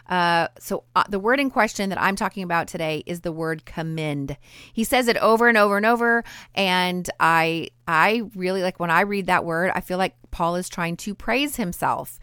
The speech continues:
And he'll say things like, "I'm not trying to commend myself," and then, uh, "We are commending ourselves." And so I just get a little confused. So when I did the word study, it's really more about showing, proving,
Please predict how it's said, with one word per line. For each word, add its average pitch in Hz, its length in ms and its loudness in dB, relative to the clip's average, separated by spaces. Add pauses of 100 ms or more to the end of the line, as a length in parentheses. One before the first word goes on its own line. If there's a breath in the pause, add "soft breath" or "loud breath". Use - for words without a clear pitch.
(260 loud breath)
And 202 180 0
he'll 202 240 0
say 202 220 -4
things 202 260 -4
like, 190 240 0
"I'm 202 240 0
not 233 240 6
trying 180 240 -2
to 170 60 -6
commend 156 420 -6
myself," 156 480 -4
and 175 160 -4
then, 180 160 -4
uh, 180 340 0
"We 202 140 0
are 233 180 8
commending 165 440 -4
ourselves." 160 480 -4
And 185 120 -8
so 185 280 -2 (340 loud breath)
I 214 160 0
just 226 220 -6
get 196 120 -4
a 190 60 0
little 175 200 0
confused. 190 500 -4
So 190 160 2
when 196 160 -2
I 202 140 0
did 220 200 -2
the 196 120 0
word 214 280 2
study, 160 500 -4 (320 loud breath)
it's - 300 -2
really 240 320 0
more 190 300 4
about 170 480 2
showing, 196 640 0 (160)
proving, 185 680 -4